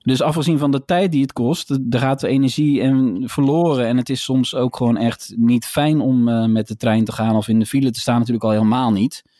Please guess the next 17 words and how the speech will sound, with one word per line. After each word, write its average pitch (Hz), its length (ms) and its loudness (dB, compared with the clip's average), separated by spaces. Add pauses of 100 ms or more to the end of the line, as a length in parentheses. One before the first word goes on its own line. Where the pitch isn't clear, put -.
(500)
Hè, 107 140 -2
dus, 113 240 -2
eh, 110 600 2
dat 107 380 -4
hele 127 200 2
reizen, 120 480 0
dat, 117 240 -4
als 117 140 -2
we 127 60 -2
dat, 113 180 0
als 123 140 -2
je - 60 -2
dat 110 140 0
niet 127 160 0
hoeft 160 240 0
te 127 120 -2
doen, 165 320 0